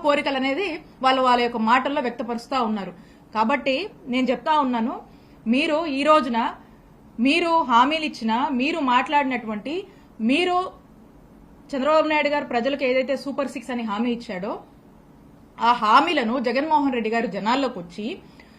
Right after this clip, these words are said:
ప్రశ్నిస్తూ ఉంటే, లేదా మా నాయకులు వైఎస్ఆర్ కాంగ్రెస్ పార్టీ వాళ్ళు అనేక ప్లాట్ఫామ్స్ లో ప్రశ్నిస్తే మరి వాళ్ళ మీద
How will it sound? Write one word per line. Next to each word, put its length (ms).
ప్రశ్నిస్తూ 520
ఉంటే, 480
లేదా 160
మా 260
నాయకులు 800
వైఎస్ఆర్ 400
కాంగ్రెస్ 340
పార్టీ 260
వాళ్ళు 340
అనేక 280
ప్లాట్ఫామ్స్ 520
లో 40
ప్రశ్నిస్తే 600
మరి 140
వాళ్ళ 240
మీద 240